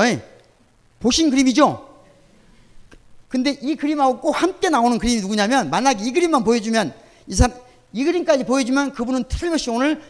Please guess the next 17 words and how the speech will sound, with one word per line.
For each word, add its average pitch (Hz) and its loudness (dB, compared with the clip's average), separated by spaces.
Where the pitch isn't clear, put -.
여성주의로 247 0
설명하고 269 0
오신 180 -6
분이에요. 131 -6
그러겠죠? 254 4
똑같은 339 0
얘기야. 202 2
젠텔레스키라는 254 2
여성 240 0
화가가 247 0
그린 220 -2
그림이잖아요. 202 0
주제가 269 2
똑같아요. 262 0
뭔 247 -2
차이가 285 0
있어요? 226 -2